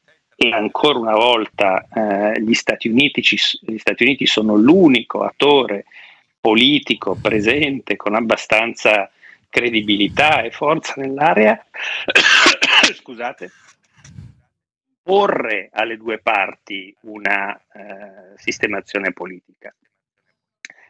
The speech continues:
Sembra che non voglia farlo, sembra che si limiti a invocare pause, neanche tregue,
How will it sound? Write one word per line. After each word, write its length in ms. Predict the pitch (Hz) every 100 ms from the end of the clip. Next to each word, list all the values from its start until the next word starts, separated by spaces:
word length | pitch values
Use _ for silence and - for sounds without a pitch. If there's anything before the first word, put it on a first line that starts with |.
| _
Sembra 420 | - 175 190 170
che 100 | -
non 160 | 127 123
voglia 240 | 143 160
farlo, 560 | - 156 160 113 90 85 _ _ _
sembra 320 | - 135 147 143
che 680 | 135 131 143 139 131 123 120
si 200 | - 117
limiti 560 | 131 143 135 117 123
a 440 | 113 120 127 123 120
invocare 640 | 113 104 104 123 131 123 -
pause, 600 | 135 147 139 123 110 101
neanche 460 | 104 135 151 135
tregue, 600 | - 135 123 101 98 92